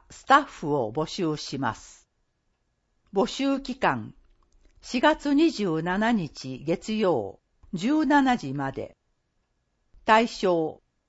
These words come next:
平成二十年四月二日から、平成二十三年四月一日生まれで、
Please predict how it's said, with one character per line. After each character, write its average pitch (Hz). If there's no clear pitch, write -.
平 311
成 311
二 285
十 277
年 156
四 -
月 269
二 214
日 202
か 175
ら、 160
平 320
成 302
二 285
十 160
三 185
年 165
四 -
月 294
一 269
日 240
生 226
ま 170
れ 123
で、 120